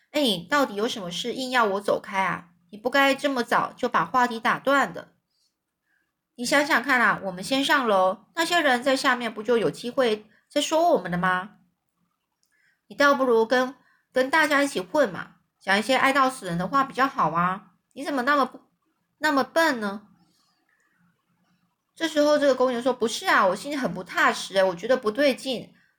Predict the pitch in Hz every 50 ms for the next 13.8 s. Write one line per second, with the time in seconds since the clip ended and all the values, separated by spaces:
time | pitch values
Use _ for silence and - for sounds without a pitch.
0 | _ - 349 349 349 302 302 330 339 - - 349 349 339 330 294 233 208 - 240
1 | 233 247 240 240 - 277 285 277 233 202 196 208 247 247 - 226 180 156 170 -
2 | 277 262 - - - - 220 202 180 147 - - - - - - - - 240 294
3 | 294 262 247 - 247 247 - - 196 156 - 220 214 208 - 202 170 180 208 214
4 | - - 294 294 285 277 277 - - 175 - - - _ _ _ _ - 175 175
5 | 262 277 302 302 294 302 330 320 302 277 254 247 247 240 254 - _ _ _ _
6 | _ _ _ _ _ _ _ _ _ _ _ _ _ _ _ _ _ _ _ _
7 | _ _ _ _ _ - 262 262 247 233 233 233 226 233 233 233 254 240 240 233
8 | 294 330 349 320 - - 233 196 196 196 - 170 170 - 247 262 247 254 240 233
9 | 233 233 - - _ _ _ _ _ _ _ _ _ _ _ _ _ _ _ _
10 | _ _ _ - 240 226 208 208 - 202 208 202 190 180 180 180 208 208 208 214
11 | 233 202 190 190 185 175 180 190 - - 180 185 180 - 262 285 311 311 311 269
12 | 180 - - - 254 233 208 185 - - - - 294 285 262 254 254 262 208 208
13 | - 277 277 277 311 330 349 339 285 - 208 - - - - -